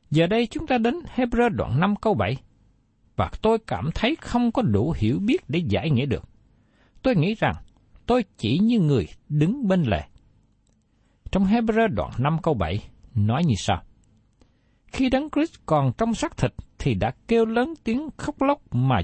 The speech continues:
dâng những lời cầu nguyện nài xin cho Đấng có quyền cứu mình khỏi chết. Và vì lòng nhân đức Ngài nên được nhận lại. Kinh Thánh nói cho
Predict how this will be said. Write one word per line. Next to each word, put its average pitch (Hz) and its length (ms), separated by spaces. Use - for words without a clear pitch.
dâng 208 260
những 170 220
lời 127 240
cầu 117 240
nguyện 104 380
nài 104 220
xin 208 400
cho - 140
Đấng 220 180
có 247 140
quyền 113 260
cứu 226 240
mình 113 220
khỏi 95 200
chết. - 260
Và 147 140
vì 151 160
lòng 147 340
nhân 240 180
đức 294 140
Ngài 135 320
nên 156 400
được 101 160
nhận 98 260
lại. 95 200
Kinh 247 180
Thánh 294 240
nói 277 200
cho - 60